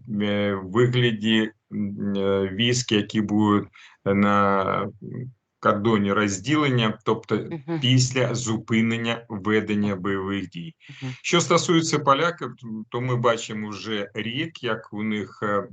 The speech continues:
Speaker 1: трансформувалася, м, допомога. І вони зараз, е,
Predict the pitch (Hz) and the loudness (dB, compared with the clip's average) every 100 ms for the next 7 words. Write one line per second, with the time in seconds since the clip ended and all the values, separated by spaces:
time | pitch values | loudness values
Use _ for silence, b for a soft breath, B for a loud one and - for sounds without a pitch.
0 | - 120 123 - 127 117 110 101 98 107 | -6 -2 -2 -2 -4 -2 -2 2 2 2
1 | 113 - - 120 127 b b _ _ _ | -2 -6 -8 -8 -10 b b _ _ _
2 | _ 113 101 107 104 101 120 120 120 123 | _ -12 -6 -4 -4 -2 -2 0 0 2
3 | 120 113 117 113 _ _ _ - 104 101 | 2 2 2 0 _ _ _ -6 -4 -2
4 | 104 101 107 98 104 110 123 117 123 117 | -2 -4 -8 -4 0 0 0 0 4 4
5 | 113 107 - 113 110 | 4 2 -4 -2 -2